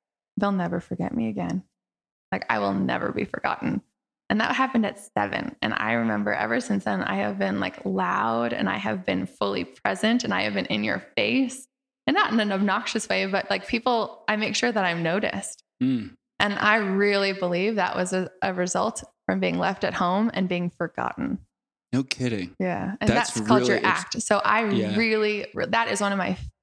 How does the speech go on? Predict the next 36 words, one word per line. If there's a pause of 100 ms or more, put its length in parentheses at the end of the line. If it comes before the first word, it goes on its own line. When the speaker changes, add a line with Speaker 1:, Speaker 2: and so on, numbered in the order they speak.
Speaker 1:
favorite
exercises
to
do
with
my
clients,
because (280)
it
shows
up (800)
every (300)
single (160)
day (600)
Speaker 2:
Mm.
Speaker 1:
in
my
professional
life, (200)
in
my
work
life. (560)
And (180)
it
serves
a
purpose,
right?
Like,
the
imposter
syndrome
serves
a
purpose.